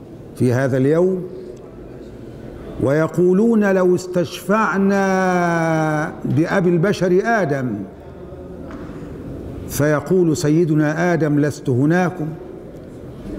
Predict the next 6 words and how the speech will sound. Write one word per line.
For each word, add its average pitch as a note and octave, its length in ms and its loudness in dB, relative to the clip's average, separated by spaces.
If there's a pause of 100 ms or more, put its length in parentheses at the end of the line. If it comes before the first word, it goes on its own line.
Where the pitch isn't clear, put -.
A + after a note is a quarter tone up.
(640)
ثم D3 400 4 (2250)
يدلهم D#3 600 4
على F3 360 2
رسول F#3 380 2
الله F#3+ 400 4
نوح، G#3 340 2